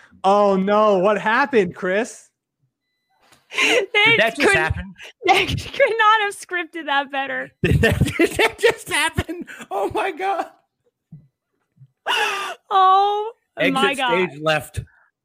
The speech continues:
Speaker 3: Bye.
Speaker 1: Deuces.
Speaker 2: It's an, it's an incredible moment when your producer's <laughs> mic goes out, but also when he's gifted a moment and then he can't get through what his Twitter account is. So I'll do it for him.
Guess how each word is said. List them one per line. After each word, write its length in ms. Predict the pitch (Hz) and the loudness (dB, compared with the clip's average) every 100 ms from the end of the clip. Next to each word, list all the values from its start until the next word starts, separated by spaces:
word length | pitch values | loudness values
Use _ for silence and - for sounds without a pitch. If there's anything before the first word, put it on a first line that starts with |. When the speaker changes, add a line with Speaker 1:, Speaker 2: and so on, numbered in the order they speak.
| _ _ _ - | _ _ _ -4
Speaker 3:
Bye. 380 | 143 156 147 135 127 _ _ _ - _ - | 0 2 0 -2 -8 _ _ _ -20 _ -10
Speaker 1:
Deuces. 260 | 160 269 285 | -4 -2 -2
Speaker 2:
It's 80 | 320 | -4
an, 160 | 311 - _ | -8 -12 _
it's 240 | 302 294 311 | -8 -4 0
an 80 | 339 | 0
incredible 540 | - 285 302 294 269 | 0 0 0 0 -4
moment 460 | 214 208 196 180 156 | -2 -4 -4 -10 -10
when 160 | 196 | -10
your 140 | 208 202 | -8 -8
producer's 760 | 233 202 202 196 196 170 175 - - - | -8 -6 -6 -6 -8 -8 -10 -8 -10 -8
<laughs> 380 | - - 208 226 | -16 -12 -6 -2
mic 360 | 233 247 269 | 2 2 2
goes 260 | 254 220 196 | 0 -4 0
out, 360 | 196 190 - 202 | 0 0 -2 -2
but 140 | 254 | 0
also 540 | 247 311 370 320 254 | 4 2 2 -2 -2
when 160 | 226 247 | -2 2
he's 200 | 285 240 | 2 2
gifted 420 | 285 330 349 330 | 2 2 0 -8
a 40 | 277 | -6
moment 580 | 254 254 240 220 190 _ _ _ _ _ _ _ - | -4 -4 -4 -6 -8 _ _ _ _ _ _ _ -2
and 180 | 240 | 0
then 320 | 247 247 233 - _ _ | 2 2 -2 -6 _ _
he 80 | 214 | -20
can't 320 | - 262 233 | -4 -2 0
get 200 | 233 214 | -2 -4
through 300 | 220 214 208 | -6 -4 -4
what 180 | 185 202 | -4 -6
his 140 | 196 | -6
Twitter 220 | - 208 196 | -8 -8 -6
account 240 | 196 185 | -6 -6
is. 120 | 180 | -6
So 80 | - | 0
I'll 120 | 285 | 0
do 100 | 381 359 | 0 -4
it 60 | |
for 200 | - 233 | -2 -2
him. 240 | 208 190 | -2 -6